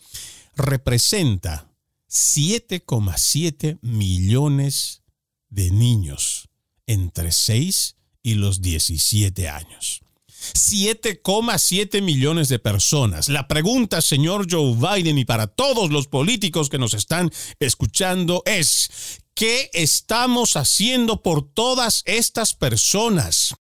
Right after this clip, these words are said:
¿Por qué simplemente estamos recurriendo a esta demagogia política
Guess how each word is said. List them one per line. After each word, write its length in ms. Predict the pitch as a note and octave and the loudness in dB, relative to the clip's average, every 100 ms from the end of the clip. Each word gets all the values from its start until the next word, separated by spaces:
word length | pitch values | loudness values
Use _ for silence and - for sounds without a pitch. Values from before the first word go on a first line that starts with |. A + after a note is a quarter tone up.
| _ _ | _ _
¿Por 300 | F3+ F#3 - | -2 -2 -2
qué 160 | - B3+ | -2 0
simplemente 1300 | - B3 A3+ G#3 G3+ G3+ A#3 F#3+ C#3 B2+ C3 D3 E3 _ | 2 2 0 0 2 2 2 2 0 0 0 -2 -4 _
estamos 1040 | F#3 E3+ - - A#3+ A3+ E3 C3+ C#3+ - - | -4 -2 -2 -2 0 2 2 2 0 -2 -4
recurriendo 1040 | C#3 E3+ D#3+ F3+ F#3 B3 A3 D#3+ C3 B2+ | -4 -2 0 0 0 0 2 0 0 0
a 100 | E3 | 0
esta 340 | A3 - G3+ F#3 | 0 0 0 0
demagogia 720 | F3+ E3+ D#3+ G3+ A3+ - G3 | 2 2 2 0 0 0 0
política 840 | - E3+ F3+ B3 - A#3 - C#4+ | 2 2 2 0 -2 -4 -2 -4